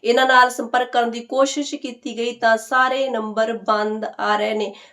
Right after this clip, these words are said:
ਤੇ ਹੁਣ ਉਸ ਨੂੰ ਸਮਝ ਆਇਆ ਹੈ ਕਿ ਉਹਨਾਂ ਦੇ ਨਾਲ ਧੋਖਾ ਹੋ ਗਿਆ ਹੈ। ਸਾਈਬਰ ਠੱਗਾਂ ਨੇ ਉਹਨਾਂ ਨੂੰ ਠੱਗ ਲਿਆ ਔਰ ਉਸ ਦੇ ਕੋਲੋਂ ਕੋਈ ਲੱਖ ਨਹੀਂ, ਦੋ ਲੱਖ ਨਹੀਂ, ਬਲਕਿ ਸੰਤਾਲੀ ਲੱਖ ਤੀਹ ਹਜ਼ਾਰ ਰੁਪਏ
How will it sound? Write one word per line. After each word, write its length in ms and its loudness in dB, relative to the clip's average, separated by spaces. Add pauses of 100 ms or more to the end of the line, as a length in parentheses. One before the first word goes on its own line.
ਤੇ 100 2
ਹੁਣ 280 4
ਉਸ 200 -2
ਨੂੰ 160 2
ਸਮਝ 380 0
ਆਇਆ 340 4
ਹੈ 180 4
ਕਿ 140 -8
ਉਹਨਾਂ 400 2
ਦੇ 120 -4
ਨਾਲ 580 2
ਧੋਖਾ 580 -2
ਹੋ 220 -2
ਗਿਆ 220 0
ਹੈ। 140 -2 (260)
ਸਾਈਬਰ 540 6
ਠੱਗਾਂ 420 4
ਨੇ 140 2
ਉਹਨਾਂ 300 0
ਨੂੰ 320 -4
ਠੱਗ 360 -2
ਲਿਆ 260 -4 (360)
ਔਰ 120 4
ਉਸ 260 -2
ਦੇ 180 0
ਕੋਲੋਂ 460 4
ਕੋਈ 280 2
ਲੱਖ 480 2
ਨਹੀਂ, 300 2
ਦੋ 240 0
ਲੱਖ 320 0
ਨਹੀਂ, 180 -8
ਬਲਕਿ 400 -2
ਸੰਤਾਲੀ 880 0
ਲੱਖ 420 -2
ਤੀਹ 520 -2
ਹਜ਼ਾਰ 300 2
ਰੁਪਏ 380 0